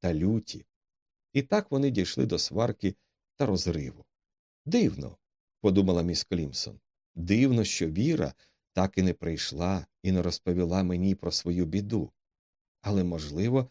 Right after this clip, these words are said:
їй соромно. Бідолашна дитина. Я не бачила її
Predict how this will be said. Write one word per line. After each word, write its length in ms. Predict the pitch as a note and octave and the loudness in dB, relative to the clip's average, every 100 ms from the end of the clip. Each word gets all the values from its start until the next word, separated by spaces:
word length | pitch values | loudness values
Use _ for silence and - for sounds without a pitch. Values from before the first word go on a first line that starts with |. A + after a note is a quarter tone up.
| _ _ - | _ _ -4
їй 260 | G2 G2 | 2 2
соромно. 720 | G2 - G3 F3+ E2 D2 B1+ - _ _ _ _ _ - | 2 0 0 2 -2 -4 -10 -16 _ _ _ _ _ -2
Бідолашна 640 | C#3 E3 G3 G3+ - F#2 | 0 2 2 0 -2 -4
дитина. 540 | D#2 - D2 C#2 A#1+ _ _ _ _ _ - | -4 -6 -8 -8 -14 _ _ _ _ _ -8
Я 200 | F#2 G#2 | -2 0
не 140 | G#2 | 0
бачила 480 | F2 G#2 C3 - F2 | 0 0 -2 0 0
її 380 | F2+ F2 A2+ | 0 0 -2